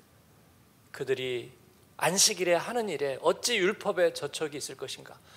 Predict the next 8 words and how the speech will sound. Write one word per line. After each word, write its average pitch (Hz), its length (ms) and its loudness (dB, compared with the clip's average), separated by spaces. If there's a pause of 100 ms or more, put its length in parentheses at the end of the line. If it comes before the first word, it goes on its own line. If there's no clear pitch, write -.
(400)
예, 135 320 2 (760)
그건 185 200 2
정당화하는 190 600 10
것이 175 220 0
아니라 147 400 0 (560)
율법을 147 440 2
완성하는 120 540 -2
거죠. 117 220 -12